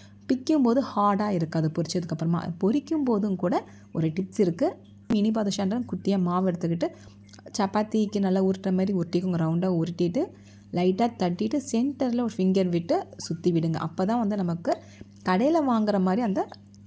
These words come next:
டிசைன் கிடைக்கும். உங்களுக்கு சில பேருக்கு நினைப்பீங்க, "இது சுத்துனா வந்து கை உள்ள மாட்டிக்குதே, ஒட்டி வருதே" நினைப்பீங்க. பரவாயில்ல, இது பார்த்தீங்கன்னா ஷேப் உங்களுக்கு கிடைக்காது. நெக்ஸ்ட் பேக் சைடு திருப்பி வச்சு திரும்ப ஒரு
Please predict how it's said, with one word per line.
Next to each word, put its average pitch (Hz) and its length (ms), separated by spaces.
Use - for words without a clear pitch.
டிசைன் 170 340
கிடைக்கும். 156 520
உங்களுக்கு 220 360
சில 208 200
பேருக்கு 220 360
நினைப்பீங்க, 190 320
"இது 190 260
சுத்துனா 220 200
வந்து 214 240
கை 196 200
உள்ள 196 180
மாட்டிக்குதே, 185 640
ஒட்டி 190 300
வருதே" 180 320
நினைப்பீங்க. 170 460
பரவாயில்ல, 240 520
இது 214 280
பார்த்தீங்கன்னா 233 300
ஷேப் 247 340
உங்களுக்கு 180 300
கிடைக்காது. 185 520
நெக்ஸ்ட் 214 380
பேக் 208 340
சைடு 269 180
திருப்பி 208 280
வச்சு 202 360
திரும்ப 262 260
ஒரு 208 120